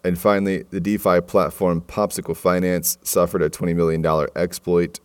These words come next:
The hit came through a simple bug and brings the total number of DeFi hacks above twenty this year for a loss of three hundred and ten million dollars. Popsicle Finance tweeted,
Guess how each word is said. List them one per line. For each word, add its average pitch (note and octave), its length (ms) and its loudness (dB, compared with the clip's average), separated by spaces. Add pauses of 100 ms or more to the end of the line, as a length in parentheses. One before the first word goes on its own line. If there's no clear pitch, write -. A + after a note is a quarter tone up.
The F#2+ 120 -4
hit F#2 260 0
came F#2+ 320 -2
through F2 220 -2
a D#2+ 280 2
simple F2+ 520 0
bug E2+ 500 0
and E2 160 -6
brings F2 280 0
the E2 80 -6
total F#2 320 0
number F2 200 4
of E2 140 -2
DeFi F2+ 380 0
hacks E2+ 440 -2
above E2+ 380 2
twenty F#2+ 340 -2
this E2 240 -4
year D#2+ 260 0 (400)
for - 100 -8
a E2+ 60 -2
loss E2 340 0
of E2 120 -4
three F#2 180 -4
hundred E2+ 240 0
and E2 160 -8
ten F#2+ 320 -2
million F2 320 0
dollars. D#2+ 540 -4 (240)
Popsicle E2 460 -2
Finance D#2+ 420 -2
tweeted, E2 400 -4